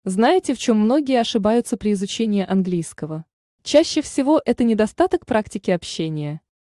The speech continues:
Но не только это мешает людям почувствовать уверенность в знаниях и сдать языковой экзамен.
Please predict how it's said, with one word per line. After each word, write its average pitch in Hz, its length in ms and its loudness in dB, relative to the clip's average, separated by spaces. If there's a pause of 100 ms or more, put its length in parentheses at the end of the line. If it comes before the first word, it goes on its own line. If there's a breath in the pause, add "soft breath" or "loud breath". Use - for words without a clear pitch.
(160)
Но 214 140 0
не 226 160 4
только 294 240 0
это 285 160 0
мешает 233 420 0
людям 247 300 -2
почувствовать 214 580 -4
уверенность 208 480 -2
в 180 40 -10
знаниях 214 520 -6
и - 140 -6
сдать 220 260 0
языковой 233 520 -2
экзамен. 160 520 -4